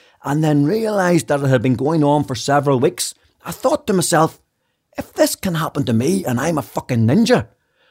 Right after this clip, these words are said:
how easily might it be happening to others who are listening to this pod,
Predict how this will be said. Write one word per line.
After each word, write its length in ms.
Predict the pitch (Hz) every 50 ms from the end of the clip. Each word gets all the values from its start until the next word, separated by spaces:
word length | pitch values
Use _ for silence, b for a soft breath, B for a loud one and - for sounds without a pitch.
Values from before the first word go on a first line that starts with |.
| _ _ -
how 200 | - 233 302 294
easily 460 | 247 202 175 185 190 175 185 190 180
might 220 | 165 156 160 151 147
it 60 | 131
be 140 | 139 139 127
happening 380 | 107 156 143 - - 151 135
to 120 | 127 131 - -
others 400 | 139 143 139 135 139 139 120 -
who 100 | 131 131
are 100 | 135 120
listening 440 | 123 123 123 117 - - - 123 117
to 100 | 120 110
this 160 | 117 120 -
pod, 560 | - - - - 165 175 175 185 160 117 B